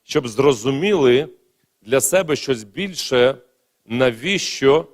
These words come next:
сьогодні ми відвідуємо церкву систематично. Навіщо молитись систематично? Навіщо Слово Боже читати систематично? Навіщо приходити в дім молитви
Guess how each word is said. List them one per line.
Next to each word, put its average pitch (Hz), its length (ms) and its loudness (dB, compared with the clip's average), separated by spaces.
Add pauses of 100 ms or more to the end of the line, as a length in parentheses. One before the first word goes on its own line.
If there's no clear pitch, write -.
(240)
сьогодні 131 880 0 (440)
ми 127 480 0 (180)
відвідуємо 123 760 -8
церкву 147 720 -2 (440)
систематично. 127 1120 0 (1200)
Навіщо 143 460 0
молитись 120 540 2
систематично? 113 720 -10 (1080)
Навіщо 127 500 2
Слово 165 300 0
Боже 123 340 4
читати 95 460 -2
систематично? 110 800 -8 (720)
Навіщо 139 580 2
приходити 160 680 0
в 120 80 -6
дім 139 260 -4
молитви 139 1040 2